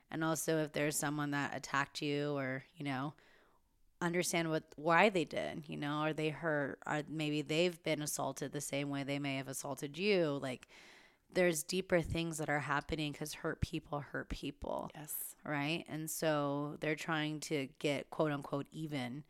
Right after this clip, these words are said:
Speaker 1: with their pain
Speaker 2: Right.
Speaker 1: by inflicting it on someone else or projecting it on someone else.
Speaker 2: Right.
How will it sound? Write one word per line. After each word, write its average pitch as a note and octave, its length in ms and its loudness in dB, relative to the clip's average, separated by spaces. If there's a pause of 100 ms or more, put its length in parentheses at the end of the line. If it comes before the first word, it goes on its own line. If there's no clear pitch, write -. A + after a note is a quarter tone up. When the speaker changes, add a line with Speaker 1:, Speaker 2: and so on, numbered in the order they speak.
(380)
Speaker 1:
with D3+ 240 -2
their C#3+ 180 4
pain - 540 -2 (340)
Speaker 2:
Right. E3+ 160 -8
Speaker 1:
by D3 160 4
inflicting E3+ 680 -2
it D3+ 140 -2
on C#3+ 200 0
someone D3 420 -2
else C#3 380 -2
or C#3 80 -2
projecting D3 540 0
it C#3+ 100 -2
on C#3 160 -2
someone C3+ 420 -4
else. - 500 -4
Speaker 2:
Right. E3+ 520 -16